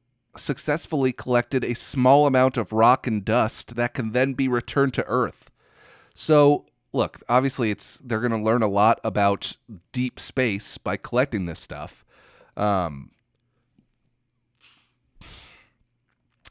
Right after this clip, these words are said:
because of the coronavirus pandemic, only a skeleton crew was at the spacecraft's operations center. There were only observers during the event because it took more than eighteen minutes for messages from the spacecraft to reach them. That too,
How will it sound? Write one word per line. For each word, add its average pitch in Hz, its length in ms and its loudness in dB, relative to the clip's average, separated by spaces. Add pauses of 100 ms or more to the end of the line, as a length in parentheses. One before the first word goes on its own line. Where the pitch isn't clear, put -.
(480)
because 117 280 0
of 107 80 -2
the 110 60 -2
coronavirus 123 680 4
pandemic, 120 560 0
only 120 220 2
a 104 40 0
skeleton 139 600 0
crew 110 280 0
was 107 640 -2
at 117 220 -2
the 107 80 -6
spacecraft's 113 840 -4
operations 107 680 -2
center. 82 400 -8 (1600)
There 95 100 -4
were 92 120 0
only 95 280 0
observers 95 640 -2
during 98 260 -2
the 87 120 -4
event 92 280 -6
because 92 240 -10
it 90 80 -12
took 101 140 -10
more 98 200 -2
than 95 160 -6
eighteen 104 440 -6
minutes 101 280 -6
for 87 160 -8
messages 95 540 -6
from 104 240 -6
the 98 60 -6
spacecraft 104 580 -6
to 90 80 -8
reach 95 300 -6
them. 76 220 -12
That 147 220 0
too, 233 320 -4